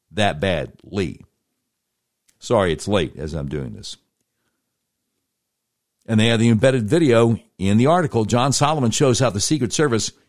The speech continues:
failed to follow security protocol on January sixth, twenty twenty-one,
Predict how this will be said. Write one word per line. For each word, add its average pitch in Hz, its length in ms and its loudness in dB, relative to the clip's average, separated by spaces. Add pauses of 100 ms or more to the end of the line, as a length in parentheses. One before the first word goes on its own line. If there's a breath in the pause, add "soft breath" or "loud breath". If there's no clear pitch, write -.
(1000)
failed 90 760 2 (1200)
to 98 120 -8
follow 123 320 0
security 120 420 -2
protocol 123 480 -2
on 147 120 0
January 113 300 0
sixth, - 280 -4
twenty 117 200 -2
twenty-one, 113 640 0